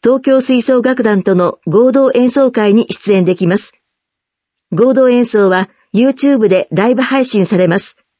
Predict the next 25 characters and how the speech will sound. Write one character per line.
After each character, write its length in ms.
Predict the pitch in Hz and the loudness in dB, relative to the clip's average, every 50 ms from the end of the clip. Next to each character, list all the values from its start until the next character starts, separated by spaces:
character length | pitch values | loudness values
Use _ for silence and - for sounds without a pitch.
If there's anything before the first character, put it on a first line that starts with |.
| _ _ _ _ _ _ _ _ _ | _ _ _ _ _ _ _ _ _
詳 160 | 233 226 240 247 | -2 -2 -2 -2
し 120 | 254 - | -4 -6
く 120 | - 208 | -4 -2
は 160 | 190 180 - - | -2 -2 -2 -4
ホ 200 | - - 220 247 | -4 -2 0 0
ー 20 | |
ム 140 | 254 277 254 | 0 0 0
ペ 160 | - 285 277 | 0 0 0
ー 20 | 269 | 0
ジ 120 | 214 240 240 | 0 0 0
を 80 | 214 | 2
ご 80 | 185 196 | 0 0
覧 160 | 202 202 185 | 0 0 -2
く 60 | 196 | -2
だ 100 | 196 196 | -4 -4
さ 140 | - 214 196 | -2 -4 -4
い。 120 | - - _ _ _ _ _ _ _ _ _ _ _ _ _ _ _ _ _ _ _ _ _ _ _ _ _ _ _ - | -6 -8 _ _ _ _ _ _ _ _ _ _ _ _ _ _ _ _ _ _ _ _ _ _ _ _ _ _ _ -4
十 180 | 202 233 262 262 | -2 0 0 2
月 280 | 277 277 262 220 190 | 0 0 -2 -4 -2
十 180 | 196 247 262 262 | 0 0 2 2
一 160 | 254 254 240 | 2 2 2
日 240 | 233 233 226 220 214 | 2 0 0 0 0
日 300 | 214 214 208 - - 269 | 0 0 0 -2 0 2
曜 180 | 254 247 240 | 2 2 2
日 260 | 180 190 185 - - | 2 0 -2 -4 -6